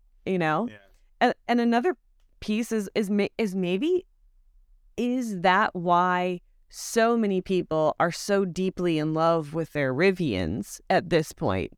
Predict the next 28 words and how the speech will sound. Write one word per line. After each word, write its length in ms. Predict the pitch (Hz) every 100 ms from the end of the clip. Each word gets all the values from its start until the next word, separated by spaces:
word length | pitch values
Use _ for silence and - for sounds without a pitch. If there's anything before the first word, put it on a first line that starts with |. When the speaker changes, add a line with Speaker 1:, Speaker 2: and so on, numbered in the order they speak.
| _ _ -
Speaker 1:
Because, 560 | 202 - 196 185 175 - - _ _ _ _ _ _ _ _ _
you 120 | 220
know, 300 | 202 165 160 - _ _ _ _ _ _ _ -
again, 480 | 180 254 202 160 - _ _
the 100 | 170
adventure 460 | 165 165 254 262 202
piece, 460 | - 180 143 - -
you're 180 | 170
willing 380 | 170 202 220 214
to 80 | 196
take 260 | 185 202 185
a 60 |
little 200 | 196 190
bit 140 | 190 190
of 100 | 175
a 120 | 185
risk, 480 | 185 185 180 - -
you're 140 | 175
willing 440 | 175 196 202 196 190
to 480 | - 196 190 185 185 _ _
go 140 | 190 196
figure 320 | - 190 185
some 200 | - 202
stuff 400 | - - 180 -
out, 360 | 180 175 180 - _ _ -
and 300 | 180 170 170 -
Rivian, 580 | 160 185 185 175 156 160
like, 140 | 156